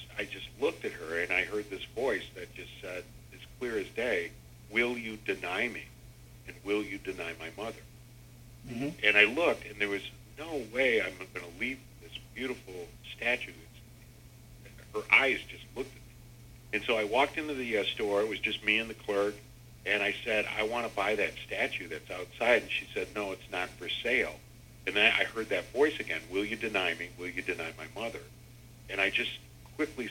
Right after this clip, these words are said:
Speaker 1: said, "God help me." Just said a quick prayer. And out of nowhere, I just said,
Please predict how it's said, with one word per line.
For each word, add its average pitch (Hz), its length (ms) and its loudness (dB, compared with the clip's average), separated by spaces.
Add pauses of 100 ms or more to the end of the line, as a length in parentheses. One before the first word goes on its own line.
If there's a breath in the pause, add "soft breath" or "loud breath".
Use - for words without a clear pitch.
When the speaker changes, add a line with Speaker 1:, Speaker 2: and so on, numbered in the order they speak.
Speaker 1:
said, 98 200 0 (140)
"God 110 240 2
help 104 260 2
me." - 140 -14 (500)
Just - 200 -10
said 101 140 0
a - 160 -14
quick 143 260 2
prayer. 76 220 -8 (720)
And 107 280 8 (100)
out 117 160 10
of 110 80 4
nowhere, 131 340 10
I 98 60 8
just 98 240 0
said, 101 220 8